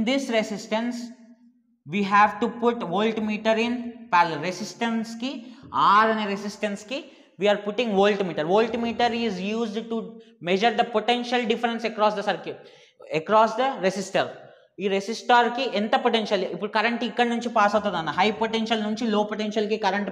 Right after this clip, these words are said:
పాస్ అవుతా ఉంటది. So whenever the current is passing from high potential to low potential, at resistor there will be a potential drop. అంటే ఈ రెసిస్టర్‌లోంచి కరెంట్ ఇటు నుంచి అటు పోయేసరికి కొంచెం పొటెన్షియల్ డ్రాప్ అవుతది. See, whenever the current starts from battery, it takes some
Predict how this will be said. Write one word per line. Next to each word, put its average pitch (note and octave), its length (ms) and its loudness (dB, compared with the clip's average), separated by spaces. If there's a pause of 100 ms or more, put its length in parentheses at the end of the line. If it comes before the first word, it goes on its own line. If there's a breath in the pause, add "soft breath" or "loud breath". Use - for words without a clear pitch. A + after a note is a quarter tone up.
పాస్ F#3+ 220 4
అవుతా F#3 260 4
ఉంటది. C3 220 -10 (560 loud breath)
So G#3+ 140 4
whenever A3+ 360 4
the B3 140 4
current A#3 260 2 (100)
is A#3+ 80 -4 (140)
passing G#3 340 2
from A#3 160 -2
high G#3+ 100 0
potential A3 440 -6
to A3 40 -2
low G#3 160 2 (120)
potential, G3+ 400 -2 (460 loud breath)
at G#3 80 0 (120)
resistor A3 560 2
there A3 140 6
will A3+ 160 -2
be A#3+ 100 6
a A#3+ 80 -4
potential A3+ 460 2
drop. E3 200 2 (220)
అంటే F#3+ 220 -4
ఈ A3 120 2
రెసిస్టర్‌లోంచి A#3+ 720 -2
కరెంట్ A3+ 280 0
ఇటు A#3+ 180 -4
నుంచి B3 220 -4
అటు G#3 160 -6
పోయేసరికి A3+ 500 0 (360 loud breath)
కొంచెం A3+ 220 -2 (100)
పొటెన్షియల్ A#3+ 560 2
డ్రాప్ G#3+ 320 6
అవుతది. C#3 240 -2 (400 loud breath)
See, G#3 200 -2
whenever G#3 340 4
the A3 160 2
current A3+ 280 2 (100)
starts A3 360 4
from A3 140 2 (100)
battery, G3 340 2 (120)
it - 160 -10
takes A#3 240 2
some A#3 120 0